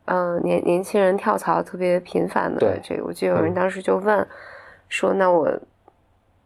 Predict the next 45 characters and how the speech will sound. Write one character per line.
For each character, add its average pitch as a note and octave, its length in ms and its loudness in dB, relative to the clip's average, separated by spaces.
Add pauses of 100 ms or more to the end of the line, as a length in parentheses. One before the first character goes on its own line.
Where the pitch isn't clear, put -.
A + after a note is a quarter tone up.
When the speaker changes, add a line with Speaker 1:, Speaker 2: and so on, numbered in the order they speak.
(140)
Speaker 1:
我 A3 100 4
怎 B3 120 2
么 - 80 4
判 A#3+ 160 2
断 G#3 140 4
我 D3 80 2
跟 D#3+ 100 2
这 F3+ 80 -2
个 F3+ 40 2
公 F3 180 0
司 F3+ 140 0
合 E3+ 140 -2
不 F3 60 -8
合 F3+ 200 -6
适 - 220 0
啊？” A2+ 120 0
Speaker 2:
嗯。 G#2+ 60 -4
Speaker 1:
等 G#2+ 160 -6
等 F#2 160 -6
等 - 200 -8
等。 - 80 -10 (1000)
可 - 140 0
能 G#3 100 4
没 C4+ 100 6
有 C#4 160 2
什 - 100 -6
么 E3+ 120 0
好 E3+ 180 0
的 - 80 0
办 E3+ 260 -2
法， - 220 -10 (140)
Speaker 2:
嗯。 - 80 0
Speaker 1:
但 G3+ 100 4
好 F#3+ 160 0
消 A3+ 240 2
息 G#3 160 -2
是 F#3 160 -2
所 F3 220 2
有 G3+ 80 4
人 E3 260 4
都 E3+ 380 0 (640)
和 - 200 -2
你 F#3+ 200 4
一 E3+ 60 -2
样。 F#3 180 2